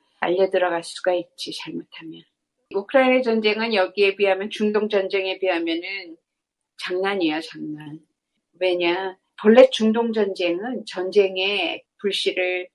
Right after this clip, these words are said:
구석기 시대부터 <laughs> 갖고 온 곳이잖아. 전쟁하면은 바로 그쪽을 말하는 거거든.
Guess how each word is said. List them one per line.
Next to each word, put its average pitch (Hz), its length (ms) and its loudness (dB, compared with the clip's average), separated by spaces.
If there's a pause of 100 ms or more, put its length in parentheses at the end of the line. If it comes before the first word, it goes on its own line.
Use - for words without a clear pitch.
구석기 247 420 -6
시대부터 208 800 0
<laughs> - 40 -18
갖고 208 340 -2
온 190 320 -2
곳이잖아. 165 840 -6 (460)
전쟁하면은 214 1080 0
바로 185 500 0 (220)
그쪽을 190 460 0
말하는 170 400 -4
거거든. 147 640 -4